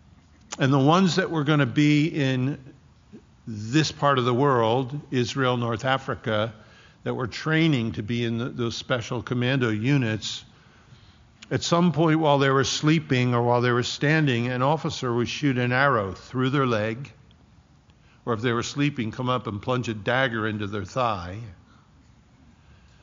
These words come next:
because it was comparable to the pain of the scorpions in that part of the world.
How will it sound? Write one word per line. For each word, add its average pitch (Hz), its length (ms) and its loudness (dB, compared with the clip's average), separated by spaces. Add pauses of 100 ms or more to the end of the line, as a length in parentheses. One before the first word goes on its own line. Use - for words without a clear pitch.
(120)
because 131 320 -4
it 156 40 -6
was 123 200 -8
comparable 135 800 -2
to 120 120 -8
the 110 140 -4
pain 131 540 -2
of 120 180 -8
the 110 100 -6
scorpions 110 680 -2
in 110 120 -2
that 117 220 0
part 117 220 0
of 107 80 -2
the 107 80 -2
world. 104 640 -2